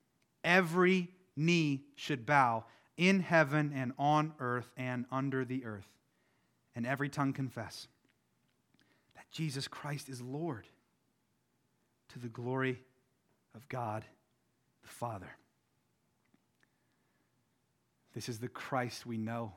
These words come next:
This is the Christ who was, who is, and who is to come. This is the Christ that we not only will worship and see this Advent season, but we worship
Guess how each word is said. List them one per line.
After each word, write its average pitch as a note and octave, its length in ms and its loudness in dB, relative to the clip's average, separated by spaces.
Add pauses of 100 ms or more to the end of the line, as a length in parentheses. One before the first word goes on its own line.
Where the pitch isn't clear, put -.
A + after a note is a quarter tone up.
(1200)
This - 140 -10
is A#2+ 80 -10
the B2+ 80 -6
Christ B2 460 -6
who B2+ 140 -6
was, B2+ 480 -4
who A#2+ 140 -8
is, B2+ 300 -6
and A2 100 -10
who A#2+ 140 -8
is A#2+ 140 -10
to - 100 -16
come. G#2+ 320 -12 (760)
This - 180 -12
is B2 60 -14
the C3+ 80 -8
Christ C3+ 480 -4 (680)
that A2+ 100 -16
we C3+ 80 -4
not C#3 220 4
only D3 200 2
will B2+ 300 -2 (400)
worship D3 540 -2
and B2 160 -6
see D3+ 480 -2
this C#3 220 -8
Advent B2 320 -4
season, B2+ 360 -6 (1040)
but - 160 -20
we C#3+ 60 -8
worship C#3 500 -4